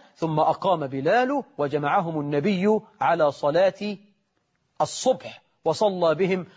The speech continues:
صلى الله عليه وسلم. اللي أنا عايزه من القصة دي إيه؟ إن النبي حتى في الحرب حريص على صلاة الفجر في أول وقتها. يا راجل، ده احنا عندنا حاجة اسمها صلاة الخوف، يعني والحرب شغالة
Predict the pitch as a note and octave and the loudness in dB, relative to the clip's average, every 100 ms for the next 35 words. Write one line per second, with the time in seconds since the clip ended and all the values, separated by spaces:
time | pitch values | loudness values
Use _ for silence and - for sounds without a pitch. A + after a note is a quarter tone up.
0 | _ - A3+ G3 F3+ E3+ F#3+ F#3+ D#3+ D#3+ | _ -2 0 2 0 2 2 2 2 0
1 | D#3 C#3+ D3+ C3 A#2+ - - - F3+ D4 | 0 -2 -4 -6 -8 -12 -20 -2 2 4
2 | D4 E4+ C#4 C4+ - D4+ - A#3 A3+ A3+ | 2 0 0 0 2 0 2 0 2 4
3 | A3+ A3 - - G#3 G#3 G#3+ G#3 G#3+ D#3+ | 6 4 0 -2 0 0 0 2 0 0
4 | B2+ - - C4 - A#3+ A3 G#3 - C4 | -6 -8 -4 -4 -2 -2 0 -2 2 2
5 | C#4+ - _ _ _ _ _ _ _ _ | 2 0 _ _ _ _ _ _ _ _
6 | - D#3 E3 G#3 - C#3 F3 E3 D3 - | -2 0 0 -2 -2 0 2 2 0 0
7 | D#3 G3+ - E3 - A#3+ E3+ F3 D#3 - | 2 2 2 -4 0 0 0 -6 -8 -12
8 | _ _ _ _ - F3+ F3 G#3+ A3 D#3+ | _ _ _ _ -2 0 2 2 2 0
9 | D3+ C#3 C3+ - C3+ A2 - - - - | -2 -2 -6 -6 -8 -10 -16 -20 -12 0
10 | D#3+ A#3 G#3 E3+ F3+ F#3 F3 F3+ F3+ A3 | 2 2 0 -2 -4 -4 -2 -2 -2 -2
11 | F3+ G#3+ G3 G#3 A3+ A3 - F#3 G#3+ A#3 | -2 -2 -2 0 0 0 0 0 2 2
12 | G3 E3+ G#3 A#3 C#4 F3 - - _ _ | -2 -2 4 6 6 4 -2 -20 _ _
13 | _ _ _ _ - - D#3+ F3 F3+ F#3 | _ _ _ _ -20 -4 0 2 2 0
14 | F3+ A#3 C#4 F#3 G#3 G#3 E3+ F3 C4 B3+ | 0 2 0 0 -4 -4 -2 0 0 2
15 | B3 | 0